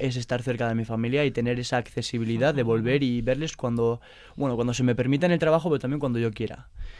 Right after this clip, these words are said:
Speaker 1: Y eso en Estados Unidos no sucede porque,
Speaker 2: Porque
Speaker 1: bueno,
Speaker 2: hay mucha
Speaker 1: estás
Speaker 2: distancia, ¿no?
Speaker 1: Hay mucha distancia, eh, y tampoco, ya no solo también por el precio del vuelo, sino porque, oye, uno mismo también le cansa el pegarse un viaje de dieciocho horas ida y dieciocho horas vuelta,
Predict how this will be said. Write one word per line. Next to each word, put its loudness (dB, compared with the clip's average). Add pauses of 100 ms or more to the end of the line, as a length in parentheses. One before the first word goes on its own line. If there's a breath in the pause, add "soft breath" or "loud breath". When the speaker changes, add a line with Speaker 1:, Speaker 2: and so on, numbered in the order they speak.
(120)
Speaker 1:
Y 0
eso 0
en 2
Estados -2
Unidos -2
no -2
sucede -2
porque, -4
Speaker 2:
Porque -4
Speaker 1:
bueno, 0
Speaker 2:
hay 2
mucha 0
Speaker 1:
estás 0
Speaker 2:
distancia, -8
¿no? -8
Speaker 1:
Hay -4
mucha 0
distancia, 2
eh, 0 (300 loud breath)
y -6
tampoco, 0 (160)
ya 2
no 0
solo 0
también 0
por 0
el 0
precio -2
del 0
vuelo, 0
sino -6
porque, -2
oye, -2
uno -2
mismo -2
también -2
le 0
cansa -2
el -4
pegarse -4
un -4
viaje -4
de -4
dieciocho -4
horas -4
ida -2
y 0
dieciocho -6
horas -4
vuelta, -6